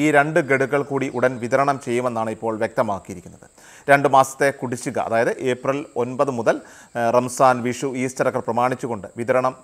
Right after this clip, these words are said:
ചെയ്തു വരികയായിരുന്നു. ഇത് കൂടാതെ തന്നെ ഏപ്രിൽ മാസത്തിൻ്റെ ഒടുവിൽ അടുത്ത രണ്ട് ഗഡുക്കൾ കൂടി, രണ്ട് കുടിശ്ശിക ഗഡുക്കൾ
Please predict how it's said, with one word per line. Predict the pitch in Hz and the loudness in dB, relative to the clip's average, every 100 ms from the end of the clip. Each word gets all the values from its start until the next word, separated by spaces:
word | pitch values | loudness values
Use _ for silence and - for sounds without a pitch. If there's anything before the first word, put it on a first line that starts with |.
| - | -8
ചെയ്തു | 127 123 | -4 -2
വരികയായിരുന്നു. | 117 104 104 95 - - _ _ - - | -2 -4 -8 -10 -16 -20 _ _ -12 -4
ഇത് | 135 - | -2 0
കൂടാതെ | 127 139 151 113 | 10 10 10 6
തന്നെ | 98 - - _ _ - 151 | -2 -10 -14 _ _ 2 4
ഏപ്രിൽ | 165 196 165 | 4 2 4
മാസത്തിൻ്റെ | 143 - 156 147 165 139 | 2 2 -2 0 2 2
ഒടുവിൽ | 151 135 95 _ _ _ _ - | 2 0 -6 _ _ _ _ 2
അടുത്ത | 156 170 220 151 | 4 4 4 6
രണ്ട് | 127 127 | 4 0
ഗഡുക്കൾ | 120 110 117 113 | 0 0 -2 -4
കൂടി, | 104 95 - _ - | -8 -10 -16 _ -6
രണ്ട് | 131 143 165 | -4 -2 -2
കുടിശ്ശിക | 127 127 131 135 | -4 -6 -2 0
ഗഡുക്കൾ | 117 110 | 0 -2